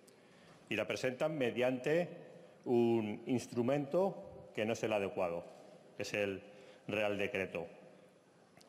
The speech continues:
Y todo ello lo hacen, presentan una solución parcial, presentan una solución insuficiente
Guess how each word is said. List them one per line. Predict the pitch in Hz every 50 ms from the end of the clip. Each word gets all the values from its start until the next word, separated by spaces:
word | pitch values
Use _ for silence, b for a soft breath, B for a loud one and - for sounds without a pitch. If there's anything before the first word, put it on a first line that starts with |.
| - B B B B B B B B B B B B - -
Y | - 117
todo | - 160 156 165
ello | 165 170 170
lo | 160 160 165
hacen, | 160 - 175 175 190 202 180 - - - - - - -
presentan | - 139 - - 135 139 135 147 143
una | 143 139 123
solución | 143 135 127 131 139 139 135 135
parcial, | - 127 113 - - 135 135 135 143 151 151 - - - - -
presentan | 117 - 131 127 123 135
una | 127 127
solución | - 131 123 117 - 135 127 135
insuficiente | 127 131 127 113 120 120 - 139 139 135 - 156 151 160 156 - - - - - -